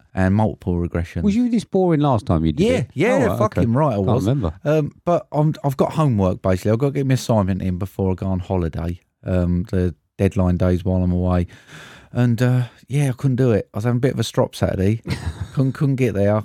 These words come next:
Speaker 1: Couldn't make it make sense. I did all the bits around it. And then suddenly, mate, out of the blue on Monday night, I had an epiphany. And then I sat there with all my calculations and my equations, and huzzah,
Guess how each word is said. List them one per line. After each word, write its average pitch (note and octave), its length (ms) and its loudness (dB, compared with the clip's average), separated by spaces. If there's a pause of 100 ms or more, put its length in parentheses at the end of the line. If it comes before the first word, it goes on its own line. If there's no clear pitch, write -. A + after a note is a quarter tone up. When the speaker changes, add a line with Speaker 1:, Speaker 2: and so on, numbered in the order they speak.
Speaker 1:
Couldn't B2 200 -2
make A2+ 240 0
it - 120 -6
make G#2 280 0
sense. F#2+ 600 -2
I G#2 60 -2
did A#2+ 160 0
all A#2+ 120 0
the G#2 60 -4
bits - 340 -6
around G2+ 420 0
it. F2+ 180 -2 (640)
And D3+ 160 2
then G3+ 140 2
suddenly, G3 560 2
mate, F#3+ 400 2
out G#3+ 160 2
of G3+ 60 0
the A3 80 2
blue C4+ 680 2
on G3+ 100 2
Monday G3+ 340 2
night, F#3+ 160 2
I G3 40 2
had F#3+ 100 2
an G3 120 2
epiphany. F#3 880 0 (420)
And E3 200 0
then F3 160 2
I F3 80 2
sat - 280 -2
there F3+ 160 0
with F3+ 200 0
all F3 80 0
my F3 100 2
calculations D#3+ 960 0
and D#3 100 0
my D#3 80 0
equations, D3+ 760 -2 (260)
and F#3+ 160 2
huzzah, A#3 880 2